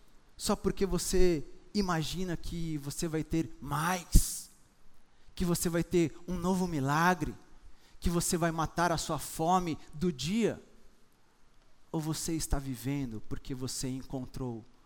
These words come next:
o pão que matou toda a sua fome e que inclusive está indo à sua frente,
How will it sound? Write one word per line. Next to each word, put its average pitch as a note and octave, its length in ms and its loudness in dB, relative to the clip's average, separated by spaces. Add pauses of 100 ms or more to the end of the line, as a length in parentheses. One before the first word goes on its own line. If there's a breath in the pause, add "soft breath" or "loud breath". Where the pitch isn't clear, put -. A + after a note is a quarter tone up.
(320 soft breath)
o D3+ 80 -4
pão C3 480 -4 (340 soft breath)
que - 120 -8
matou B2+ 440 -6
toda D3+ 380 -6
a B2+ 40 -4
sua - 200 -8
fome G#2 480 -10 (1120 soft breath)
e D#3 60 -2
que - 180 -4
inclusive C#3 680 -4
está B2+ 280 -6
indo C3+ 180 -4
à A#2+ 40 -6
sua C3 260 -8
frente, - 680 -8